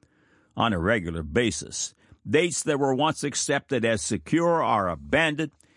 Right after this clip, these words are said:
and new dates that are considered more reasonable are established. Headline, latest developments. Most recently,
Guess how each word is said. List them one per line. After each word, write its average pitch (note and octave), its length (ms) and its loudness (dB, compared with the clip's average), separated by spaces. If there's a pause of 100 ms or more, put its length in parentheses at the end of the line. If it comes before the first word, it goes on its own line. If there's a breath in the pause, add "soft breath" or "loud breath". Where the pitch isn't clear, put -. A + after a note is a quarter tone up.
(160 soft breath)
and C3+ 260 -2
new C4+ 160 2
dates C#3+ 420 -2
that A#2+ 140 -2
are A#2+ 120 0
considered B2+ 640 -2
more G#2+ 320 2
reasonable A#2+ 720 0
are D#2 300 -4
established. - 840 -6 (560)
Headline, F#2+ 400 0
latest G2 380 -2
developments. F2 720 -4 (1200 loud breath)
Most A2+ 340 2
recently, B2+ 720 -4